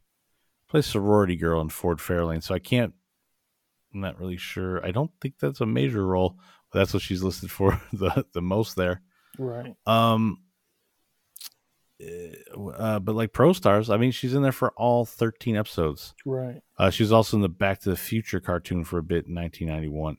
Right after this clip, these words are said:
Speaker 1: as well. Uh, it just seems weird because, like, with, with the other people that were on this, they were all, like, major
Speaker 2: Season
Speaker 1: voice working
Speaker 2: Yes.
Speaker 1: actors and
Speaker 2: Mm-hmm.
Speaker 1: actresses. And then she just kinda drops in here.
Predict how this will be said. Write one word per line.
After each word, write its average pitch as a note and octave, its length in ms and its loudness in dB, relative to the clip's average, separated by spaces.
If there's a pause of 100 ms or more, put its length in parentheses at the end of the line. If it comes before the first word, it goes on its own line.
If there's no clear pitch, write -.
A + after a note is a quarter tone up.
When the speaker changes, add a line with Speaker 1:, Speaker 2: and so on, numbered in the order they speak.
Speaker 1:
as D2+ 320 -12
well. F#2+ 400 -4 (680)
Uh, A2+ 300 6
it A2 120 0
just D3 180 0
seems C#3 240 2
weird A#2+ 240 4
because, F#2+ 260 0
like, G#2 120 2
with, G2+ 180 2 (140)
with G#2 200 -6
the G#2 140 0
other B2 160 2
people A2 300 -2
that F#2 120 2
were F2 120 -4
on F2+ 120 -2
this, F2 180 -8
they A2+ 120 0
were G#2+ 180 -2
all, G2 300 0
like, F#2 200 -2 (880)
major G#2+ 480 2
Speaker 2:
Season D#3 100 2
Speaker 1:
voice F2+ 320 0
working C#3 260 2
Speaker 2:
Yes. - 460 -2
Speaker 1:
actors F2+ 480 -4
and E2 80 -2
Speaker 2:
Mm-hmm. E2 80 -2
Speaker 1:
actresses. D#2+ 540 -8 (680)
And A#2 100 4
then B2 140 6
she F#3+ 220 0
just C4 180 -2
kinda F3 160 4
drops D#3+ 340 2
in B2+ 120 4
here. E2 300 -4